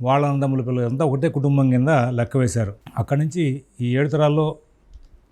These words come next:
మరి ఏడు తరాల పైన అన్నదమ్ములు, అప్పచెల్లెళ్ళు, వాళ్ళ తాలూకు పిల్లలు అంటే మనకి అసలు పరిచయాలు కూడా ఉండవు.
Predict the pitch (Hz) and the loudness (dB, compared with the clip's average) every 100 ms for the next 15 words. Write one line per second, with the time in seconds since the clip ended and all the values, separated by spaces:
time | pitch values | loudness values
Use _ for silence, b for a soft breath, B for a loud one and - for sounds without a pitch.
0 | - 110 107 113 120 143 160 165 160 156 | -6 0 2 2 2 0 2 0 0 0
1 | 143 147 151 151 131 139 135 139 143 135 | 0 0 0 0 0 0 0 2 2 2
2 | 127 135 131 120 127 127 123 123 147 127 | 2 2 0 0 0 2 0 0 -2 -2
3 | 135 117 117 113 110 107 120 123 147 139 | -4 -2 -2 -2 -4 -4 -4 -2 0 2
4 | 131 120 117 | 2 0 -2